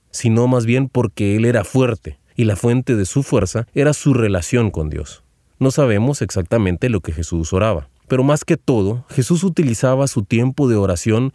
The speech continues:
para tener esa comunión cercana e íntima con Dios el Padre. Jesús conocía la importancia de un tiempo de soledad con Dios. Aun cuando es bueno e importante para nosotros el unirnos con otros en la presencia de Dios,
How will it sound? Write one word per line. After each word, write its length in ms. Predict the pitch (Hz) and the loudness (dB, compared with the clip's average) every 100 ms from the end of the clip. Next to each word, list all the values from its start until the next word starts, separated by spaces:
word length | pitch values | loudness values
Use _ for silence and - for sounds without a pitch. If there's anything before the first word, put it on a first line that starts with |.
| - _ | -12 _
para 280 | 113 107 104 | 0 2 0
tener 340 | - 113 120 | 0 2 2
esa 220 | 127 - 135 | 2 0 -2
comunión 640 | 135 117 101 107 120 123 | 0 2 2 2 2 0
cercana 800 | - 107 98 - 113 139 143 143 - | 0 0 0 0 0 2 2 0 -2
e 80 | 120 | 0
íntima 680 | 107 117 180 156 101 95 95 | 2 4 2 0 -2 0 0
con 220 | 98 90 | -2 0
Dios 200 | 87 82 | -2 -2
el 120 | 82 | -4
Padre. 380 | 82 76 76 - _ _ | -2 -2 -4 -12 _ _
Jesús 440 | - 104 107 104 - | -6 -2 0 -2 -4
conocía 560 | 117 107 95 113 113 | 0 0 0 0 0
la 100 | 117 | 2
importancia 800 | 110 98 95 92 98 107 110 127 | 0 0 -2 -2 -2 -2 0 0
de 80 | 107 | 2
un 140 | 101 | 0
tiempo 420 | 90 104 107 123 113 | 0 0 0 0 0
de 140 | 101 | 0
soledad 520 | - 95 87 85 85 | 0 0 0 0 0
con 220 | - 98 | 0 0
Dios. 320 | 113 107 - - _ _ | 2 0 -4 -16 _ _
Aun 200 | 180 190 | 0 2
cuando 240 | 196 165 | 2 2
es 100 | 110 | 2
bueno 400 | 101 101 98 156 | 2 2 2 0
e 60 | 120 | 0
importante 640 | 95 85 80 87 92 90 | -2 -2 -2 0 0 -2
para 200 | 92 90 | 0 0
nosotros 540 | 82 78 98 90 107 - | 0 0 -2 0 -2 0
el 140 | 90 | 0
unirnos 560 | 85 87 113 135 85 - | 0 0 2 0 -2 -4
con 180 | 87 87 | -2 0
otros 380 | 92 82 92 | 0 -2 -2
en 100 | 90 | -2
la 80 | 82 | -2
presencia 480 | - 85 90 87 92 | -4 -4 -2 -2 -2
de 140 | 80 | -2
Dios, 260 | 80 95 | -2 -2